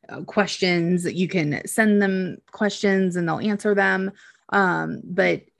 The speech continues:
I, I believe that if they would have called themselves anything else other than Church of Satan, a lot more people would, like, be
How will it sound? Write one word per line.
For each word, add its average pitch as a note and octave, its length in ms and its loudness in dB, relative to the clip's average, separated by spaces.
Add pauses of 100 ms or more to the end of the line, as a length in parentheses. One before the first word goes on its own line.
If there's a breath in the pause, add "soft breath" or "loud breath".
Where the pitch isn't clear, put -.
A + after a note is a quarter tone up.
(340)
I, - 220 -6
I A#3+ 140 0
believe F#3+ 380 2
that F3 120 0
if E3+ 140 -4
they F3 100 0
would F3 140 2
have D#3+ 100 -4
called F3+ 260 -2
themselves E3 540 -4
anything F3 440 -2
else D#3 280 -4
other E3+ 260 2
than E3 480 -2 (280)
Church F#3+ 180 2
of E3 80 -4
Satan, A3 560 0 (960 soft breath)
a F#3+ 80 2
lot F#3+ 200 6
more F#3+ 160 0
people G3 560 4
would, F3 240 -2
like, E3+ 280 -4
be F3 560 0